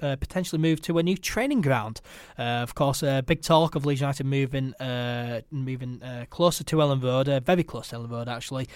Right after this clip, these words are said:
Uh, they, they're, uh, potentially gonna build on the grounds of where, uh, the Matthew, uh, Murray High School was, uh, in South Leeds. Uh, yeah, right next to the ground. And, uh, it's gonna be a, kind of like a Premier League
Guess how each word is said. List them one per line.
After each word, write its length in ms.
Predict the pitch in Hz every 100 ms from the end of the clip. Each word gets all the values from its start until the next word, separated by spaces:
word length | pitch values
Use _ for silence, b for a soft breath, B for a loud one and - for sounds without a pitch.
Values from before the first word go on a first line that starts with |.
| B B
Uh, 80 | 135
they, 160 | 131 131 _ -
they're, 340 | 139 135 127
uh, 300 | 135 131 127
potentially 520 | - 160 - 170 170 160
gonna 160 | 160
build 240 | 151 160 156
on 60 |
the 60 | 151
grounds 340 | 139 156 156
of 120 | 147 143
where, 360 | 143 147 131
uh, 40 | 131
the 120 | 135
Matthew, 580 | 160 - - 160 151 143
uh, 140 | 135
Murray 320 | 143 156 151
High 300 | 139 - 185
School 380 | 180 - 190 175
was, 280 | 170 190 185 B B B -
uh, 40 |
in 240 | 135 131
South 280 | 139 156 143
Leeds. 380 | 147 151 151 139
Uh, 80 | 139
yeah, 240 | 135 165 156 143
right 260 | 160 180 185
next 140 | 165
to 80 | -
the 80 | 143
ground. 320 | 147 143 151
And, 100 | 151 B B B B -
uh, 40 | - - - _ -
it's 340 | 214 165 190 180
gonna 160 | 214
be 140 | 196 196
a, 180 | 180 165 196 -
kind 160 | 190 175
of 80 |
like 140 | 165 165
a 40 |
Premier 300 | - 208 190
League 240 | 185 185